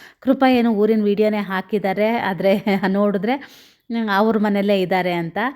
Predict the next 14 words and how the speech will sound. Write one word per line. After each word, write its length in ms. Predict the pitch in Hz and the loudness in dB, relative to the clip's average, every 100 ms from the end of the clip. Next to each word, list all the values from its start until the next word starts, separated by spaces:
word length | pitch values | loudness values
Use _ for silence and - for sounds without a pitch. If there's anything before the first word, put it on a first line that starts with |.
| - - - - | -12 -20 -16 -4
ಹೌದು, 380 | 208 196 202 233 | 0 2 2 2
ನಾನು 540 | 220 208 202 208 - | 2 0 0 -2 -2
ಊರಿನ 300 | 226 254 277 | 2 4 4
ವಿಡಿಯೋಗಳು 380 | 247 226 220 233 | 2 2 0 0
ಒಂದಷ್ಟು 360 | 214 196 - 220 | -2 -4 -6 -8
ಇತ್ತಲ್ವ, 300 | 220 208 208 | -4 -2 -2
ಅದನ್ನ 200 | 214 214 | -2 -2
ಯಾಕೋ 200 | 208 214 | -4 -2
ನಂಗೆ 140 | 392 247 | -2 -2
ಗೊತ್ತಿಲ್ಲ, 340 | 214 220 190 | 0 -2 0
ಡಿಲೀಟ್ 280 | 196 220 214 | 2 0 0
ಮಾಡೋಕ್ಕೆ 400 | 185 190 208 226 | -4 -4 -4 -2
ಮನಸ್ಸೇ 480 | 185 185 220 - 269 | -2 -2 -2 0 -2
ಬರ್ತಿಲ್ಲ. 540 | 208 170 - 175 | -2 -6 -6 -6